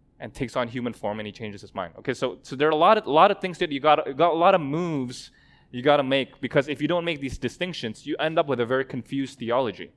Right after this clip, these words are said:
Okay? So let me, let me, let me push on. Um, so, so the, the whole question that perplexes the doctrine of God, then I would say,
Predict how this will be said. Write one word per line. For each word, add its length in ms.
Okay? 280
So 200
let 120
me, 180
let 100
me, 80
let 100
me 100
push 260
on. 240
Um, 460
so, 240
so 220
the, 160
the 100
whole 300
question 720
that 480
perplexes 560
the 80
doctrine 380
of 100
God, 240
then 140
I 80
would 160
say, 400